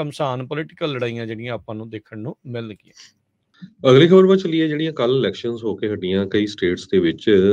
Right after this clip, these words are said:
Speaker 2: ਫਲੋਰੀਡਾ ਦੇ ਵਿੱਚ ਡੈਮੋਕ੍ਰੈਟਿਕ ਵੋਟਰਸ ਨੇ, ਅਹ, ਕਾਂਗਰਸਮੈਨ ਚਾਰਲੀ ਕ੍ਰਿਸਟ ਨੂੰ ਪਿਕ ਅਪ ਕੀਤਾ ਹੈ, ਜੋ ਕਿ, ਅਹ, ਫਲੋਰੀਡਾ ਦੇ ਰਿਪਬਲਿਕਨ ਗਵਰਨਰ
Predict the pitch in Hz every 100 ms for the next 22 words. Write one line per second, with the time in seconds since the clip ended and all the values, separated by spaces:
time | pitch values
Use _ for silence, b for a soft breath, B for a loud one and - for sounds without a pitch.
0 | 104 101 90 95 98 117 120 107 98 -
1 | 101 92 90 - 95 104 98 90 - 107
2 | 101 98 85 92 98 - - _ 101 95
3 | 95 117 107 113 - 127 123 127 117 101
4 | 98 104 107 - 101 110 - 101 87 82
5 | _ 95 98 95 95 - 95 110 107 -
6 | - 98 101 113 101 95 95 98 95 98
7 | 98 - - - 92 87 85 82 67 _
8 | _ _ _ _ _ 107 95 92 101 110
9 | 107 101 95 101 98 95 123 110 98 87
10 | 92 95